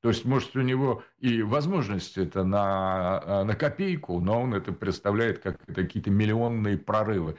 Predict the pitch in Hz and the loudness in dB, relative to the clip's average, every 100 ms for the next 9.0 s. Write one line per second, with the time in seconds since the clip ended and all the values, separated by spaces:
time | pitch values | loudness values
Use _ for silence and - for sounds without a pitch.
0 | - _ 117 127 135 127 120 123 - - | -12 _ 0 0 0 -2 0 0 -2 -14
1 | _ _ 110 127 131 113 120 117 - 147 | _ _ 0 2 0 0 0 0 -2 -2
2 | 131 123 104 - _ - 117 131 - 143 | 0 0 -2 -6 _ -2 0 0 0 0
3 | 113 127 - 113 - 123 120 123 120 135 | 0 -2 -2 -4 0 0 2 2 0 -2
4 | 131 123 123 120 107 - 107 120 120 113 | 0 2 0 0 -4 -4 -2 2 2 2
5 | 127 127 127 - 120 107 110 110 - 143 | 0 -2 -2 -2 -2 0 0 -2 0 0
6 | 92 76 - - 95 101 104 110 95 - | 0 -4 -10 -4 -2 0 0 0 -2 0
7 | 170 85 90 - 90 90 113 92 73 73 | 0 0 -6 -6 -4 -2 0 0 0 -2
8 | 71 - 110 110 - 151 123 - - | -4 -4 0 0 0 0 -2 -4 -18